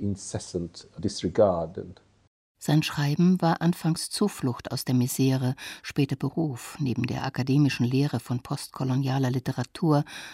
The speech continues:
Speaker 2: afrikanischer Autoren wie Nobelpreisträger Wole Soyinka. Ostafrika, Tansania blieben sein Fokus. Folgt Yusuf am Ende von Das verlorene Paradies der kaiserlich-deutschen Armee und geht von einer Knechtschaft in die andere,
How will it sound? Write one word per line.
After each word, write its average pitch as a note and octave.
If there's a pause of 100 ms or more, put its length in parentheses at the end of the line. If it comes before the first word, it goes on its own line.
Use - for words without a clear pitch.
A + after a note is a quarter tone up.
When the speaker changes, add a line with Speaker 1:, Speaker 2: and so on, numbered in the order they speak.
(140)
Speaker 2:
afrikanischer E3
Autoren D#3+
wie D3+
Nobelpreisträger C#3+
Wole C#3
Soyinka. C3+ (800)
Ostafrika, F#3
Tansania E3
blieben D3
sein A2
Fokus. - (580)
Folgt D#3
Yusuf F#3
am C3+
Ende F#3+
von C#3
Das A2+
verlorene B2+
Paradies C3+ (440)
der -
kaiserlich-deutschen D#3
Armee D3+
und D#3+
geht E3
von -
einer E3+
Knechtschaft -
in D#3+
die D#3+
andere, F#3